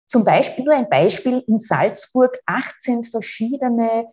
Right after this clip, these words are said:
Kollektivverträge haben, beziehungsweise Besoldungsschemata. Wir haben hier vier, eigentlich fünf Gewerkschaften, die, ähm, äh, Kollektivverträge, äh,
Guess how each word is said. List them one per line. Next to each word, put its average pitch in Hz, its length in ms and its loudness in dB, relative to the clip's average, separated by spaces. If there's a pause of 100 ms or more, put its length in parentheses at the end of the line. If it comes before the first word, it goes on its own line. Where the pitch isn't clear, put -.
(160)
Kollektivverträge 190 1300 2
haben, 170 380 0
beziehungsweise 180 1000 0
Besoldungsschemata. 170 1400 -2 (260)
Wir 180 120 -10
haben 175 260 0
hier 202 260 2
vier, 208 500 -2
eigentlich 185 460 -4
fünf 247 320 4
Gewerkschaften, 202 1040 -2 (520)
die, 190 560 2
ähm, 170 800 0
äh, 160 280 -2
Kollektivverträge, 165 1400 0
äh, 160 200 -4